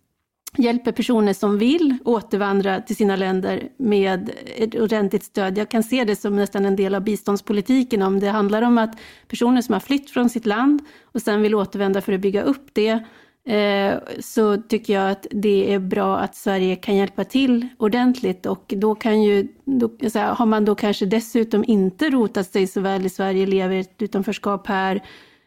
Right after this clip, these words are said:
Eh, ja, det är kanske det där bidraget, men det är liksom ingen, man ser inga utsikter att bygga en ordentlig framtid här. Men man ser att man kan göra det hemma med ett hyggligt startkapital. Då tycker jag att det kan vara positivt. Sen är det ju så, och det är väl, eh, det som,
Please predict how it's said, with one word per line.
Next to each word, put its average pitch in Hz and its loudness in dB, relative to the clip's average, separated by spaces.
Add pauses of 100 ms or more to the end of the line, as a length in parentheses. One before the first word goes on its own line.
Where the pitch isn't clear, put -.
(140)
Eh, 185 -2
ja, 220 0
det 214 0
är 226 2
kanske 233 0
det 196 0
där 190 0
bidraget, 190 0
men 196 4
det 202 4
är 196 4
liksom 202 -2
ingen, 196 2
man 196 -2
ser 208 0
inga 190 0
utsikter 190 -4
att - -8
bygga 202 0 (160)
en 202 0
ordentlig 190 -2
framtid 220 0
här. 185 -2 (500)
Men 208 2
man 196 0
ser 202 0
att 180 -6
man 190 0
kan 196 0
göra 185 0
det 185 -2
hemma 190 -2
med 196 -2
ett 202 -12
hyggligt 196 -4
startkapital. 196 -4
Då 208 0
tycker 220 -2
jag - -2
att - -6
det 196 -4
kan 190 -2
vara 190 0
positivt. 202 -4
Sen 233 0
är 254 0
det 240 0
ju 196 2
så, 190 -2 (380)
och 208 -2
det 208 2
är 214 0
väl, 202 2 (120)
eh, 202 0
det 220 2
som, 190 -2